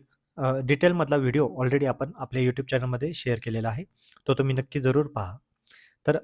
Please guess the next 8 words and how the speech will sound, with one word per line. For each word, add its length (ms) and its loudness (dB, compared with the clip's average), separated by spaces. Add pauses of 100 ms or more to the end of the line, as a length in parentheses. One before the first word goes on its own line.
(240)
या 140 8
प्रश्नाचं 460 -2
उत्तर 200 -2
आहे 240 2 (400)
की 220 -2 (340)
जे 140 4
सचिव 340 2
आहेत 200 2